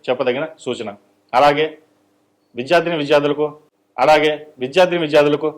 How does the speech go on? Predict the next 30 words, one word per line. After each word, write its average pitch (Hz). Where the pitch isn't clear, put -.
కాలం 147
అనుకూలంగా 151
ఉంది, 151
మంచి 143
పేరు 147
ప్రఖ్యాతలు 147
లభిస్తాయి. 139
విదేశాల్లో 175
ఉన్న 156
వారికి 143
ఉద్యోగ 165
అవకాశాలు 143
కలిసి 135
వస్తాయి. 143
డాక్టర్స్, 147
వైద్య 147
వృత్తిలో 160
ఉన్న 147
వారికి, 143
సాఫ్ట్‌వేర్ 151
రంగంలో 143
ఉన్న 139
వారికి, 139
ఎలక్ట్రానిక్ 160
రంగంలో 143
ఉన్న 135
వారికి, 139
ముఖ్యంగా 147
ఆర్టిఫిషియల్ 160
ఇంటెలిజెన్స్ 147